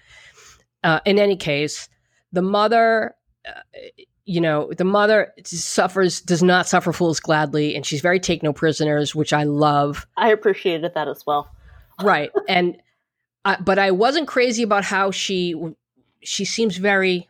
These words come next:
Speaker 1: she seems very abusive towards Bonnie. You know, she seems very, um, like, "What did you do now?"
Speaker 2: Yeah.
Speaker 1: Like, "How did you fuck up again? So this must be your fault."
Speaker 2: Yeah.
Speaker 1: And that I didn't like because,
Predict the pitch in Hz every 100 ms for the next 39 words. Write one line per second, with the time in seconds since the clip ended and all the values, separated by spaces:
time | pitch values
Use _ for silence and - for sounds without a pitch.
0 | _ - 247 - 339 381 359 247 226 220
1 | 359 427 226 175 151 143 - - - _
2 | _ _ - 170 170 151 131 - _ _
3 | _ _ _ _ _ _ _ - 196 175
4 | - 196 - 247 208 226 214 208 196 185
5 | - 175 160 156 151 - 160 151 180 190
6 | 202 196 175 175 160 156 160 139 107 -
7 | - _ - 165 156 - 156 147 - 208
8 | 196 208 - 190 226 165 - - 147 139
9 | 156 139 123 - 151 165 160 175 180 208
10 | 220 - 160 147 147 143 - 127 - -
11 | - - _ - - 156 - - 160 165
12 | 180 185 175 165 160 156 139 120 - -
13 | 151 - 147 139 139 - -